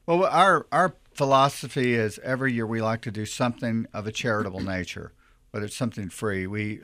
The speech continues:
uh, we did a landscape design, and I, since I work with the Boy Scouts a lot, we did an installation free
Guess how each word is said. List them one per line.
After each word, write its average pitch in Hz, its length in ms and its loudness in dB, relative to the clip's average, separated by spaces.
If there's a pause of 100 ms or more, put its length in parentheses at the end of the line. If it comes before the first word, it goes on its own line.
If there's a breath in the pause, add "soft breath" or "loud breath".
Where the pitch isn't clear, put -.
uh, 92 360 -4 (460)
we 107 140 -4
did 107 340 2
a 101 300 -4
landscape 117 640 -2
design, 107 460 0
and 98 120 -4
I, 98 100 -2 (260)
since 110 140 -10
I 113 40 -2
work 110 220 -4
with 107 120 -6
the 95 80 -8
Boy 113 220 -2
Scouts 95 400 -4
a 101 40 -12
lot, 101 300 0
we 104 160 -6
did 110 160 -6
an 110 120 -4
installation 117 640 -2
free 117 400 -2